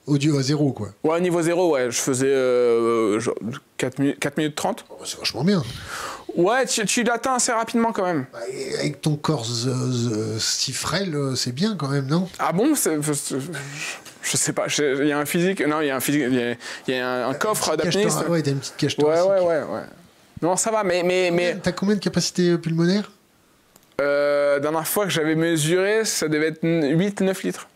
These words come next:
Speaker 1: Oh non, non, c'est pas possible.
Speaker 2: Quoi ?
Speaker 1: Toi, t'es trop petit pour neuf litres.
Speaker 2: Ah non, non, non, bah, bah, en tout cas, peut-être que la machine, elle mesure mal, mais, euh, mais après, c'est une question de, de souplesse des,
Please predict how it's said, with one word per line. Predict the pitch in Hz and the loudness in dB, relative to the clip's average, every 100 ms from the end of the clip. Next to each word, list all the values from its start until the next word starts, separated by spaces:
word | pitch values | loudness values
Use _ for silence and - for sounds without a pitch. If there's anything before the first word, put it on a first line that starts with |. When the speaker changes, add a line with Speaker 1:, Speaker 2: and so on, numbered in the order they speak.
| _ _ _ _ _ _ - | _ _ _ _ _ _ -6
Speaker 1:
Oh | 139 | -4
non, | 120 113 110 101 | -2 -2 -2 -2
non, | 104 87 85 | -4 -6 -10
c'est | - | -10
pas | |
possible. | 92 117 - 113 - - | -10 -4 -4 -4 -10 -4
Speaker 2:
Quoi ? | 147 156 - | -2 -2 -4
Speaker 1:
Toi, | 135 104 | -4 -4
t'es | - | -6
trop | 104 151 | -2 -4
petit | 156 165 | -2 -4
pour | 127 123 | -2 -2
neuf | 123 - | -2 -4
litres. | 120 - - - - - - - - - - - _ _ _ _ - | -6 -8 -18 -20 -20 -20 -20 -20 -18 -18 -18 -20 _ _ _ _ -6
Speaker 2:
Ah | |
non, | 143 180 | -4 -2
non, | 208 | -2
non, | 240 | 0
bah, | 175 131 | 0 0
bah, | 127 | 0
en | 131 135 | 0 0
tout | 151 | 0
cas, | 180 | -2
peut-être | 185 151 | -2 -2
que | |
la | 156 | 0
machine, | 143 143 - | 0 -2 -2
elle | 165 135 131 | 0 0 -2
mesure | 135 139 147 | 0 -2 0
mal, | 190 | -2
mais, | 160 127 | -2 -2
euh, | 113 110 - - - - - - - | -2 -2 -6 -14 -20 -18 -20 -20 -10
mais | - 120 | -4 -2
après, | 113 - | -2 -4
c'est | 151 | -4
une | 143 | -4
question | 131 - - | -4 -4 -4
de, | 131 - - | -8 -10 -8
de | 160 | -6
souplesse | - - 160 143 | -6 -4 -4 -4
des, | - | -6